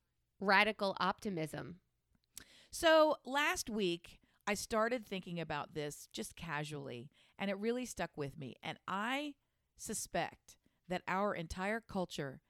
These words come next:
Speaker 2: and society is hardwired against what if the good thing happens?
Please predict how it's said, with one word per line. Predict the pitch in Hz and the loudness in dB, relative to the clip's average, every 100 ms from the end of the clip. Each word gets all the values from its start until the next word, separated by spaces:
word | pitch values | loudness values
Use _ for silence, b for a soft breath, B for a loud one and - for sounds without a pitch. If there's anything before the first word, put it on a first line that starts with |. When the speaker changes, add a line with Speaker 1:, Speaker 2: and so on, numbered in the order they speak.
| _ | _
Speaker 2:
and | 170 175 | -8 -6
society | - 175 - 147 147 131 - - _ - | -6 -6 -6 -6 -6 -8 -12 -18 _ -10
is | 170 - | -8 -6
hardwired | 226 226 226 175 160 156 131 117 - | 0 0 0 -2 -2 -2 -2 -6 -8
against | 170 139 196 196 165 - - - - _ _ _ _ _ _ _ _ - | -12 -4 0 0 -2 -8 -14 -14 -16 _ _ _ _ _ _ _ _ -8
what | 160 202 | -2 2
if | 254 - - | 2 0 -6
the | |
good | 185 190 170 | -2 -2 -2
thing | - 151 | -6 -6
happens? | 147 127 - - - - | -6 -10 -10 -12 -14 -20